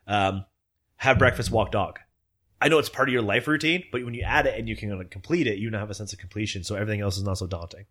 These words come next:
So even if you added shit to your list of the day, you have things you know you fucking completed. Even if they become, tr-, they feel somewhat trivial, they're still a fucking completion.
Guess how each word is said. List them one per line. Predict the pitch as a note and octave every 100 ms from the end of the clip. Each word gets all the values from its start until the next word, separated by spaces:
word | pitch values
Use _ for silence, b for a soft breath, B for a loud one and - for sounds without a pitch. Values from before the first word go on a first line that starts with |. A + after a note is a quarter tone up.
| _ _
So | - C3+
even | C#3+
if | C#3
you | C3
added | A2+ A2 A#2
shit | - A#2+
to | -
your | A#2
list | F#2+ G#2
of | B2+
the | G#2+
day, | F2+ G#2+ D#3
you | A#2
have | G#2
things | - A#2 G#2
you |
know | G2+
you | F#2+ F2+
fucking | F2+ - F#2
completed. | E2 D2 _ - _ _ _ _ _ _ _ -
Even | C#3+
if | C#3
they | B2+
become, | A#2+ A#2+
tr-, | -
they | A#2+ G#2
feel | A#2 G2+
somewhat | - G#2 G#2
trivial, | - C3 D#3+ F#3+ - _ -
they're | -
still | - A2+
a |
fucking | G#2 G#2 G2+
completion. | F#2 F2 E2+ -